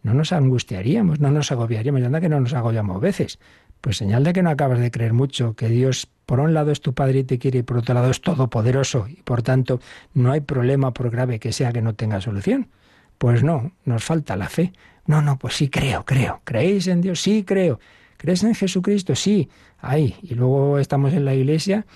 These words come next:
como si no hubiera nadie, ahí hablando de cualquier manera. Hay que pedir, "Señor, auméntame la fe, la, la, la devoción, la reverencia". "¿Crees en el Espíritu Santo?". En la iglesia, en los sacramentos.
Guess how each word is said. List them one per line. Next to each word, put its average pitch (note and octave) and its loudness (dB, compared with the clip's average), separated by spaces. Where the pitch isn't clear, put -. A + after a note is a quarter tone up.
como A#2+ 0
si C3 2
no C#3 4
hubiera D#3+ 2
nadie, F#2+ -2
ahí C3 2
hablando C3+ 2
de C3+ 2
cualquier C3 0
manera. G#2 0
Hay A#2+ 0
que D#3 0
pedir, D#3 2
"Señor, C#3+ 0
auméntame D#3+ 0
la D3 0
fe, D#3+ 2
la, C3+ 0
la, C3+ -2
la D3 2
devoción, C#3 2
la C3+ -2
reverencia". C3+ 0
"¿Crees F#3+ 0
en F#3+ 4
el E3 2
Espíritu D#3+ 0
Santo?". F3 2
En D3 2
la A#2+ 0
iglesia, C3 0
en B2+ 2
los C3 0
sacramentos. C3+ -2